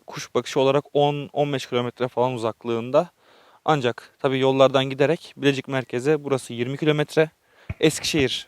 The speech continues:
merkezde yaklaşık elli altmış kilometre falan mesafede. Buraya gelecekler. Bunları bilerek gelsinler. Ee, burada telefon çekiyor. Hatta az önce, e, YouTube'da canlı yayındaydım. Yine de buraya gelirken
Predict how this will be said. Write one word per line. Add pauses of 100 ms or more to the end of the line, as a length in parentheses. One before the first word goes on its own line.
merkezde
yaklaşık
elli
altmış
kilometre
falan (440)
mesafede. (1040)
Buraya
gelecekler.
Bunları
bilerek
gelsinler. (840)
Ee,
burada
telefon
çekiyor.
Hatta
az
önce,
e,
YouTube'da
canlı
yayındaydım. (1200)
Yine
de (1600)
buraya
gelirken